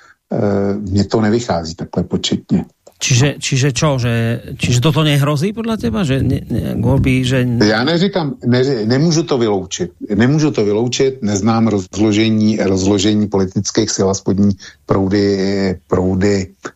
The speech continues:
Speaker 1: v Senátu. Ale se-, je něco jiného sehnat prostou většinu a sehnat dvoutřetinovou většinu.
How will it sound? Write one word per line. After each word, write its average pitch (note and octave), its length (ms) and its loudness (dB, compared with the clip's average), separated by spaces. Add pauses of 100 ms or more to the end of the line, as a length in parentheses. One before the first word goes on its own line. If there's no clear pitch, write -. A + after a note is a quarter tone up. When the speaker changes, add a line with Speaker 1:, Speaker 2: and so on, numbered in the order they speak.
(160)
Speaker 1:
v - 60 -6
Senátu. E2+ 720 -2 (760)
Ale F2 260 0
se-, - 200 -2 (540)
je G#2+ 280 2
něco G#2+ 360 2
jiného G#2+ 320 0
sehnat G#2+ 360 0
prostou A2 360 0
většinu G2 580 0
a F#2+ 60 0
sehnat G2 340 2
dvoutřetinovou F#2 800 0
většinu. - 420 -4